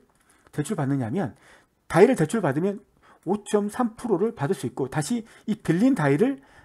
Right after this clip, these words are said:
다시 입금시키면 얼마를 리워드 받을 수 있다?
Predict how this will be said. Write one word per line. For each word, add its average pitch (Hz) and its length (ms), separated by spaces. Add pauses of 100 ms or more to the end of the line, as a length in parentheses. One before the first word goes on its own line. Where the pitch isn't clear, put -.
다시 - 280
입금시키면 240 800
얼마를 208 380
리워드 190 280
받을 147 220
수 - 120
있다? 208 200